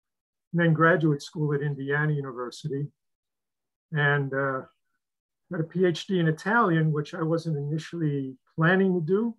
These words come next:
I was an, uh, English major as an undergraduate, and even went to I U as a graduate student in English, thinking I'd be a professor of English. But much to my good fortune, between my junior and senior years in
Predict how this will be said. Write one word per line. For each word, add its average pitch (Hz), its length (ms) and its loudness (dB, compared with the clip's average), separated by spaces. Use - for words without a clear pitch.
I 147 80 0
was 139 220 -2
an, 139 120 -2
uh, 135 300 -2
English 185 380 2
major 165 640 2
as 135 80 -18
an 143 140 -4
undergraduate, 143 800 0
and 143 100 -6
even 147 240 2
went 156 220 0
to 147 240 -2
I 147 200 0
U 165 500 0
as 143 260 -4
a 135 340 -2
graduate 156 420 0
student 151 340 0
in 139 80 -2
English, 170 480 0
thinking 143 280 -8
I'd 135 180 -4
be 139 140 -4
a 135 160 -2
professor 160 320 -4
of 147 100 -2
English. 156 560 0
But 165 340 2
much 160 320 -4
to 185 80 -6
my 175 140 2
good 160 200 0
fortune, 180 560 -4
between 160 360 -4
my 151 160 2
junior 165 440 0
and 143 120 -2
senior 170 360 -2
years 151 260 0
in 135 100 -8